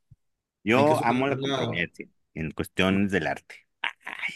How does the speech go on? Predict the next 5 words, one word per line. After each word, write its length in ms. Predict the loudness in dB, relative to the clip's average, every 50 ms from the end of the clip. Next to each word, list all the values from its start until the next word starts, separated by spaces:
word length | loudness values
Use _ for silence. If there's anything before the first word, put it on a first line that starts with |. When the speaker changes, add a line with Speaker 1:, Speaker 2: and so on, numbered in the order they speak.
| -14 -20 _ _ _
Speaker 2:
<laughs> 2000 | -2 0 0 0 -2 0 0 0 -2 0 _ -2 -2 -2 -4 -8 -14 -16 _ _ -12 -12 -12 -12 -6 -4 -4 -2 0 0 0 0 0 -2 -4 -4 -4 -6 -10 _ _
Speaker 1:
Pues 180 | 2 2 2 2
muy 220 | 2 2 2 4
bien. 360 | 4 4 2 2 0 -4 -10 _
Y 640 | 0 0 2 4 6 6 6 6 6 4 2 0 -4